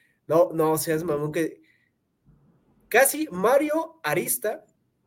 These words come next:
Mira, no sabía que era el presidente hasta que ahorita que lo encontré, mira,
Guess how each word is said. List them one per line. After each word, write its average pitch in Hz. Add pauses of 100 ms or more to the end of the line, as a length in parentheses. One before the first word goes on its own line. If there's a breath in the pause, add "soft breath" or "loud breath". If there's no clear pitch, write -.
(180)
Mira, 311
no 247
sabía 233
que 254
era 233
el 240
presidente 214
hasta 226
que 202
ahorita 208
que 196
lo 190
encontré, 226
mira, 208